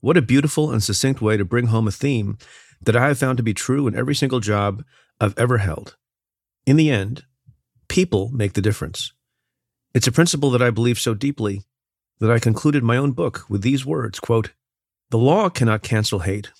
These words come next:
or conquer evil, teach grace or extinguish passions.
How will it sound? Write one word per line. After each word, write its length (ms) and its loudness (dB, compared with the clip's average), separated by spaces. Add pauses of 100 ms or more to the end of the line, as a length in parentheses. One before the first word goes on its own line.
(160)
or 100 2
conquer 320 0
evil, 420 -4 (680)
teach 220 0
grace 520 0 (360)
or 120 4
extinguish 420 0
passions. 580 -4